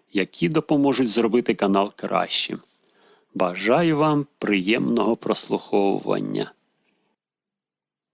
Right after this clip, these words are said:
Моріс Леблан. Сейф мадам Ембер. ЧАСТИНА перша.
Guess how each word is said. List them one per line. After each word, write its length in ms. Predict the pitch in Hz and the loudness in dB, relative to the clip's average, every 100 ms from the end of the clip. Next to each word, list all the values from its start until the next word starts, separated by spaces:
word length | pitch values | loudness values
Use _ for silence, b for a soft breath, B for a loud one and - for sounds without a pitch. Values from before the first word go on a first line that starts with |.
| _ - | _ -6
Моріс 760 | 120 117 117 135 165 - - _ | 0 2 4 4 2 -2 -8 _
Леблан. 680 | 123 131 127 113 110 95 90 - _ _ _ _ _ _ - | 0 2 2 2 2 0 -4 -12 _ _ _ _ _ _ -10
Сейф 560 | - - 180 180 - - - | -6 0 0 0 -4 -14 -2
мадам 520 | 127 131 104 113 127 - | 2 2 2 0 -2 -2
Ембер. 680 | 113 110 98 90 90 95 - _ _ _ _ _ _ _ _ _ _ _ _ | 0 0 0 -4 -6 -10 -18 _ _ _ _ _ _ _ _ _ _ _ _
ЧАСТИНА 680 | - 123 - - 147 175 180 - - | -4 -2 -2 -2 0 0 -2 -4 -4
перша. 560 | 123 113 - - 113 | 0 0 -2 -8 -12